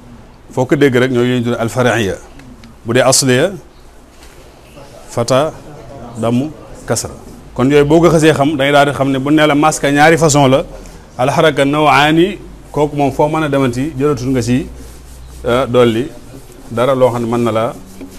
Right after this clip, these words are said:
euh, jaaxal. Euh, mu des loo xam ne avant ñuy dugg ci liggéey bi itam, xam nga ab con-, concours boo ciy bokk, dafay am yoon, dafay aaja ñu di ko jàngal nit ñi pour ñu di ko xam.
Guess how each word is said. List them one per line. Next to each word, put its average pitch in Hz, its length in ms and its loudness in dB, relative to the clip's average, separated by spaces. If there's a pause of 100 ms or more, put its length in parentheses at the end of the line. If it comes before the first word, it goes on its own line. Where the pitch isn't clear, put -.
(480)
euh, 113 320 0 (420)
jaaxal. 113 320 2 (1700)
Euh, 147 160 4
mu 180 120 -2
des 185 200 2
loo 170 160 6
xam 160 140 4
ne 151 80 4
avant 160 240 0
ñuy 170 100 4
dugg 151 200 0
ci 151 140 -4
liggéey 139 260 4
bi 107 120 -2
itam, 113 280 -4 (260)
xam 127 120 0
nga 151 140 4
ab 147 200 2
con-, 156 180 4
concours 147 360 2
boo 143 140 6
ciy 147 160 4
bokk, 123 240 2 (420)
dafay 131 160 -6
am 147 120 0
yoon, 135 140 -2
dafay 131 200 -2
aaja 127 240 0
ñu 117 140 0
di 120 80 -4
ko 120 100 -2
jàngal 117 320 0
nit 107 140 -4
ñi 107 80 -6
pour 107 140 -10
ñu 107 80 -6
di 110 80 -6
ko - 100 -8
xam. 87 140 -8